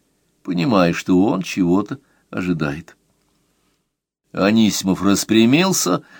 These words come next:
шатаясь, двинулся на Рычкова.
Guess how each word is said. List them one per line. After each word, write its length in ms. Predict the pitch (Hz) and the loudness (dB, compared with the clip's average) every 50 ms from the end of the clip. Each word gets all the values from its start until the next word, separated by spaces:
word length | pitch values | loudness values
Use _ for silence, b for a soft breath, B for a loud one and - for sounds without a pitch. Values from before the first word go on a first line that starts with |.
| b b b | b b b
шатаясь, 800 | - - 120 110 104 - 113 107 107 104 104 95 87 82 78 80 | -6 -2 0 0 0 2 2 4 6 6 4 4 2 0 -2 0
двинулся 560 | 87 98 117 143 160 170 170 - - - 196 | 2 4 4 4 4 4 2 2 2 -2 0
на 100 | 180 170 | 2 4
Рычкова. 720 | 156 147 135 - - - - - 113 110 101 98 92 B | 4 4 2 0 -4 -6 -2 0 2 4 4 4 2 B